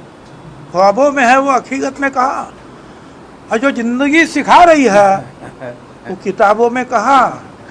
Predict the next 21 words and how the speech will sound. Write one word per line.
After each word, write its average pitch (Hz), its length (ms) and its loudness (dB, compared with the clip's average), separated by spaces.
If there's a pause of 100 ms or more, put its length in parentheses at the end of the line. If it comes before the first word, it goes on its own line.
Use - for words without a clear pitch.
(1300)
काय 277 300 0
आहे 240 180 -2
कुठे? 233 220 -8
आपण 208 260 -4
असंच 208 360 -6
करून 233 320 -6
तसंच 196 120 -10
करू, - 800 -16
असं 262 160 -6
नाही 262 160 0
चालत 233 300 0 (100)
ना, 233 80 -12 (1040)
काय 262 120 -4
होत 254 160 -8 (100)
नाही. - 140 -20 (880)
तर 277 60 -8
हे 277 100 -6
चालत 294 400 -6
राहणार 160 280 -10
आहे. - 240 -20 (580)
काय? 208 160 -18